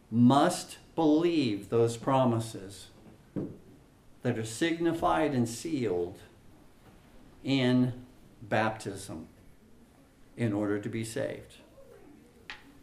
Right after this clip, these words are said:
No doubt, just as someone, an adult, may be baptized and not be truly saved,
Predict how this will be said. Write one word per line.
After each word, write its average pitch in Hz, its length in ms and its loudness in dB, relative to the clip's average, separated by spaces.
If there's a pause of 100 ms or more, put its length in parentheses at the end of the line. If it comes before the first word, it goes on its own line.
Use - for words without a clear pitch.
(2500)
No 170 140 6
doubt, 180 560 6 (1120)
just 190 380 2
as 160 280 6
someone, 180 580 4 (220)
an 139 140 4
adult, - 640 8 (1400)
may 175 220 8
be 180 160 6
baptized 147 880 8 (1300)
and 143 120 4
not 196 180 8
be 175 100 2
truly 196 380 2
saved, 175 680 2